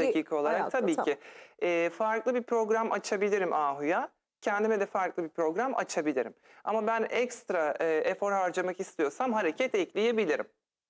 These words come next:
Speaker 1: Ama o kendini yorgun hissedebilir,
Speaker 2: Hı hı.
Speaker 1: ekstra bel ağrısı olabilir, sırt şikayeti olabilir ya da pelvik kaslarımız dediğimiz
Speaker 2: Hı hı.
Speaker 1: durumda onları daha çok etkilemesi için yatarak kullanabiliyor. Yani bu kadar konforlu bir cihaz aslında.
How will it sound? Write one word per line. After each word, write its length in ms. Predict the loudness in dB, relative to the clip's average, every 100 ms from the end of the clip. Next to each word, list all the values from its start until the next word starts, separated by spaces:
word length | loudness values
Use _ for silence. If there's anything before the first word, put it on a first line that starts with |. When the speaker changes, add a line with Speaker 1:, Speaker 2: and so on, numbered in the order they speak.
| _ _ _ _ _ -8
Speaker 1:
Ama 240 | -2 0
o 60 | 0
kendini 720 | -2 0 2 2 2 0 0
yorgun 380 | 2 2 0 0
hissedebilir, 800 | 0 0 0 0 0 0 0 0
Speaker 2:
Hı 40 |
hı. 60 | -2
Speaker 1:
ekstra 440 | -2 -2 -2 0
bel 360 | 0 2 0 0
ağrısı 280 | -2 -2
olabilir, 400 | -2 0 0 0
sırt 260 | -2 -4 -6
şikayeti 600 | -4 -4 -2 0 -2 -2
olabilir 400 | -2 0 0 0
ya 220 | 0 0
da 200 | -2 -4 -8 -20 -20 _ _
pelvik 420 | -2 0 0 0
kaslarımız 720 | -2 -2 -2 -4 -2 -2 -2
dediğimiz 560 | -2 0 0 0 -2 -8
Speaker 2:
Hı 40 |
hı. 60 | -4
Speaker 1:
durumda 540 | 0 0 0 0 -2 -4 -16 -10 -2
onları 340 | 0 2 2
daha 200 | 0 0
çok 200 | -2 -2
etkilemesi 600 | -2 -2 -2 -2 -2 -4
için 180 | -4 -2
yatarak 500 | 0 0 -2 -2 -2
kullanabiliyor. 720 | -2 0 0 0 2 2 2
Yani 280 | 2 0 0
bu 80 | 0
kadar 340 | 0 0 -2
konforlu 640 | -2 -2 0 0 0 0
bir 80 | -4
cihaz 320 | -4 -4 -2
aslında. 540 | -4 -4 -8 -8 -8